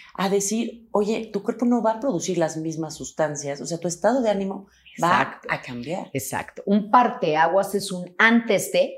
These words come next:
Speaker 2: y un después de. Así pintamos con una raya lo que era nuestra vida antes de esa lesión y después. Lo ideal es que enseguida que tienen la lesión consulten a un profesionista, ¿correcto? ¿Por qué las
Speaker 1: Absolutamente.
Speaker 2: personas no van pronto?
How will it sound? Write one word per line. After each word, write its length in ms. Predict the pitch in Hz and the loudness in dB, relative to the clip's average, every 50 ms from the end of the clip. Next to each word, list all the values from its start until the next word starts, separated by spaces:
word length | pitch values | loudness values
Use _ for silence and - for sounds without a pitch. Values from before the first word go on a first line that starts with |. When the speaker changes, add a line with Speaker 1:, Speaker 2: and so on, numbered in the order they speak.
| - _ _ | -16 _ _
Speaker 2:
y 160 | - 196 190 190 | -4 -2 0 0
un 160 | 185 180 170 | 0 0 0
después 640 | 170 160 - - - - - 170 165 156 147 135 131 | 0 -2 -2 -4 -8 -8 -2 -2 0 0 -2 -2 0
de. 260 | 143 123 107 - - - - - - - | 0 0 0 -2 -10 -18 -20 -20 -12 -2
Así 460 | - 160 143 - - 247 254 247 - - | 0 0 0 2 4 4 2 2 0 -2
pintamos 600 | - 175 175 165 170 196 202 202 220 226 220 - | -2 0 0 4 6 6 6 6 4 0 0 -2
con 200 | - 196 180 175 | 0 -2 0 0
una 220 | 175 180 180 175 175 | 0 0 0 2 4
raya 300 | 175 185 180 185 196 185 | 4 4 4 6 4 4
lo 140 | 180 165 165 | 4 2 2
que 100 | 180 165 | 4 4
era 120 | 175 180 | 4 4
nuestra 420 | 185 180 170 165 - - 165 156 | 2 0 -4 -4 -2 0 0 0
vida 300 | 151 165 175 160 156 160 | 0 0 2 2 4 4
antes 380 | 180 208 214 208 226 208 156 - | 4 4 4 4 2 2 2 2
de 180 | 175 160 160 160 | 0 0 0 0
esa 240 | 156 - - 160 | -2 -2 -2 0
lesión 540 | 160 151 151 151 - - 170 165 170 180 185 - - - - - - _ - | 0 0 -2 -2 -4 -4 -2 -2 -2 -2 -6 -10 -16 -20 -20 -20 -20 _ -6
y 140 | - 156 135 | -4 -2 0
después. 580 | 143 139 131 - - - 92 82 - - - - - - - - - - _ _ _ _ _ | 0 0 -2 -4 -8 -8 -8 -8 -8 -12 -14 -16 -20 -20 -20 -20 -20 -20 _ _ _ _ _
Lo 220 | - - 202 208 220 | 0 4 6 8 8
ideal 420 | 233 220 247 254 247 262 285 349 440 415 - | 8 8 8 8 8 8 8 6 6 2 4
es 200 | - 208 - - | 2 2 2 4
que 240 | - 254 240 - - | 4 4 4 4 4
enseguida 720 | - 190 180 180 - - - 208 190 170 202 214 202 233 247 | 2 2 2 2 -2 0 2 2 4 4 4 6 6 6 4
que 80 | - 220 | 4 0
tienen 380 | - - 165 165 170 175 175 | -2 -2 -4 -2 -2 -4 -2
la 80 | 175 165 | -2 0
lesión 500 | 156 147 143 147 - 156 147 151 185 180 - | 0 0 -2 -2 -2 -2 -2 -2 -2 -4 -4
consulten 560 | - 165 160 156 - 175 170 156 180 165 156 | -4 -2 -2 -2 -4 -4 -4 -2 -2 0 0
a 40 | 143 | 0
un 120 | 143 147 | 0 0
profesionista, 760 | 143 151 151 151 165 160 - 202 226 240 233 240 - - - | 0 -2 -2 -2 -4 -4 -2 0 2 2 2 0 -2 -6 -6
¿correcto? 600 | - - 135 135 135 123 - - - 165 - - - | -4 -4 -2 -2 -2 -4 -2 0 0 0 0 0 0
¿Por 180 | 220 220 - | 2 2 2
qué 140 | - - 277 | 6 6 6
las 160 | 285 294 294 | 6 6 4
Speaker 1:
Absolutamente. 160 | 294 - 262 233 | 0 2 2 0
Speaker 2:
personas 460 | 208 - - 220 220 220 220 220 208 | 0 0 0 0 0 0 0 -2 0
no 340 | 202 202 220 220 226 226 220 | 0 2 4 4 4 4 4
van 220 | 214 196 202 196 | 2 2 2 0
pronto? 500 | 196 180 160 147 135 - 131 107 - | -2 -2 -2 -2 -4 -6 -8 -8 -8